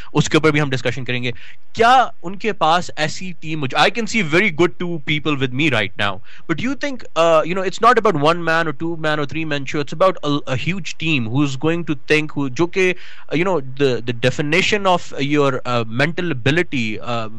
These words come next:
limit जो है, उसकी define, जो उसको define करती है, वो करती है आपकी फिलॉसफी, आपकी सोच,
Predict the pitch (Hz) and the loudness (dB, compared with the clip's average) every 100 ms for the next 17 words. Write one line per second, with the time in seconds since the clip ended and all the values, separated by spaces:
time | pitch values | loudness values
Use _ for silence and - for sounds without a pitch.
0 | 113 - 123 113 123 170 156 151 113 110 | -8 -6 -4 -2 0 0 0 0 2 0
1 | 131 156 127 120 127 135 123 123 123 - | -4 -6 -4 -2 -2 -2 -4 -4 -4 -4
2 | 117 - 123 156 127 117 147 147 143 147 | -4 -2 -2 -2 -4 -6 -2 -2 -2 -4
3 | 139 165 147 - 143 117 123 127 127 127 | -2 0 0 0 -2 0 0 0 -2 -2
4 | 113 - 110 - 135 131 - | -2 -4 -6 0 2 2 0